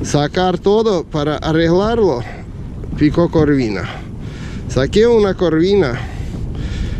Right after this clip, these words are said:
y galleta tenía ahí. Entonces, no tiré otra vez en agua todo,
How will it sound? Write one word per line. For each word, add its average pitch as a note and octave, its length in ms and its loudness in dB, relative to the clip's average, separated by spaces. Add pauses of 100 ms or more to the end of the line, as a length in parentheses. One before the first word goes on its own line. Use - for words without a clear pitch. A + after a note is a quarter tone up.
(220)
y F#3+ 260 6
galleta E3 720 2
tenía E3+ 500 4
ahí. C#3+ 340 0 (360)
Entonces, B2+ 880 0 (220)
no E3+ 360 2 (960)
tiré F#3 320 4
otra F3+ 340 0
vez F#3 280 2
en E3+ 160 2
agua F#3 380 2
todo, G#3 380 2